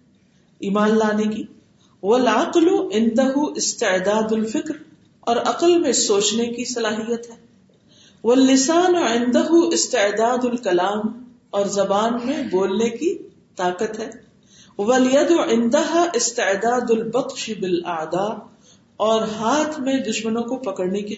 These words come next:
قوت ہے، وَالرِّجْلُ عِنْدَهَا اسْتِعْدَادُ الْمَشْيِ، اور پاؤں میں چلنے کی صلاحیت ہے، وَالْكَرِّ وَالْفَرِّ، اور حملہ آور ہونے کی اور بھاگنے کی، وَهَكَذَا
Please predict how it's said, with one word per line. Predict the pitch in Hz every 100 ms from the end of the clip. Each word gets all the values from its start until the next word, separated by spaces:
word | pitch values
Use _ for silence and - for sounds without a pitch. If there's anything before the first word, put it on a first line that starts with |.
| -
قوت | 208 214 226 277
ہے، | - - _ _ -
وَالرِّجْلُ | 226 226 262 339 262 226 226 -
عِنْدَهَا | 220 220 285 330 339 339 -
اسْتِعْدَادُ | - - 185 190 226 240 220
الْمَشْيِ، | 220 208 233 - 269 - - - _ _ _ 233
اور | 240 240
پاؤں | 240 240 320 320
میں | 339 -
چلنے | 233 220 240 247
کی | 262
صلاحیت | 262 254 277 277 311 -
ہے، | 349 - - _ _ _ - 202
وَالْكَرِّ | 233 247 247 - 330 349 302 262 226
وَالْفَرِّ، | 208 185 254 262 285 339 359 - -
اور | 208 196
حملہ | 208 247 240 240
آور | 247 240
ہونے | 240 262 262
کی | 262
اور | 240 -
بھاگنے | 180 190 247 277
کی، | 349 - - _ _ _ _ _ 202
وَهَكَذَا | 214 226 370 349 254 220 196